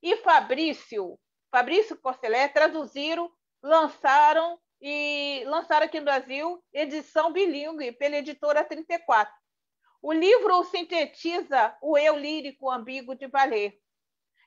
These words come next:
que buscou a metafísica na, na miséria, né? Nascido em mil oitocentos e noventa e dois, no vilarejo de Santiago de Chucrum, no norte do Peru,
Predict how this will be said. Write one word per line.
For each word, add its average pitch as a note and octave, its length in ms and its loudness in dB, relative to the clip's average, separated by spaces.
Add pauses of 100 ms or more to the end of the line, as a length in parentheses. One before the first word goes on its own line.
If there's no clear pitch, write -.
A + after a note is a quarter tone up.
(100)
que D#4 160 -2
buscou C4 580 2
a B3 80 6
metafísica E4 1160 -2 (420)
na, A#3+ 920 4
na B3+ 200 -2
miséria, C4 920 2 (160)
né? C4+ 300 -4 (200)
Nascido C#4 1040 -2
em B3+ 140 -10
mil F4 300 -2
oitocentos C4 720 -2
e A#3+ 100 -10
noventa A3 420 -6
e G3+ 60 -4
dois, C4 480 0
no A#3+ 100 -16
vilarejo A#3 640 0
de A3+ 100 -20
Santiago A3+ 720 0
de G#3+ 240 -10
Chucrum, F#4 440 -14 (680)
no C4+ 300 2
norte D4+ 560 2
do C#4 160 -10
Peru, B3 560 -4